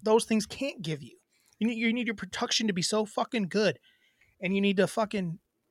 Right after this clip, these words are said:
make your talent so undeniable and so interesting. But instead, he's, like, cookie cutter bullshit.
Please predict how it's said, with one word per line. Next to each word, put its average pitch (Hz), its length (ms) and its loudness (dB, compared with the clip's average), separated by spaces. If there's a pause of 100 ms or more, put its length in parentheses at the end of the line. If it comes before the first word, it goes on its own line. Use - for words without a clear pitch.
(680)
make 196 160 -2
your 165 80 -4
talent 220 400 0
so 202 300 4
undeniable 175 760 0
and 143 120 -8
so 202 260 -2
interesting. 185 640 -2 (340)
But 185 120 0
instead, 208 340 2
he's, 180 220 -6
like, 156 160 -6
cookie 202 380 -6
cutter 180 320 -2
bullshit. 147 800 2